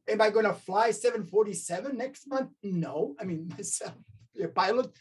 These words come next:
No, that's impossible, because you gotta be trained, you gotta be, have knowledge, you gotta have skills, you gotta be <laughs> young, younger than me <laughs> if you're just starting. But, but if you just create that attitude, you know,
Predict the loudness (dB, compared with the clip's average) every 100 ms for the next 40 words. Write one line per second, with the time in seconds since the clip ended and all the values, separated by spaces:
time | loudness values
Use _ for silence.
0 | -4 2 2 4 4 4 2 -6 -8 -14
1 | -12 -4 -4 -4 _ _ -8 0 0 2
2 | 0 0 -4 -4 -2 -2 -4 -6 -6 -8
3 | -14 -20 -20 -12 -2 0 0 -4 -10 -12
4 | 2 2 2 -10 -16 -20 _ _ -4 -4
5 | -6 _ -20 _ -10 -4 -4 -4 -6 -4
6 | -2 0 0 -4 -10 -12 -12 -10 -6 0
7 | 0 0 -4 -4 -6 -10 -20 -20 _ _
8 | 0 2 2 _ _ 0 0 0 -8 -2
9 | 2 4 4 2 -4 -12 -8 0 2 2
10 | 2 4 4 2 -8 -12 -14 _ _ _
11 | _ -4 -2 -2